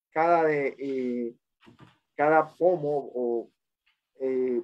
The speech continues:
Pro T F tiene una cuchara adentro, una, un scoop, ¿verdad? De,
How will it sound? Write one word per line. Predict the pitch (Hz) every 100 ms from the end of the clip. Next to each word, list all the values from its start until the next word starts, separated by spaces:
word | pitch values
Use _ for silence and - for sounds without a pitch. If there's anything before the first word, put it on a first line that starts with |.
| -
Pro | 160
T | 160 156
F | 160 165
tiene | - 147 143
una | 139 143 139 139
cuchara | 131 - 135 135 147
adentro, | - 127 131 127 139 135 -
una, | 131 127 123 113 _ _ _ _
un | - - - _ _ _ _ _ _ 135 151 151
scoop, | - _ 185 170 _
¿verdad? | 131 113 135 147
De, | 123 123 117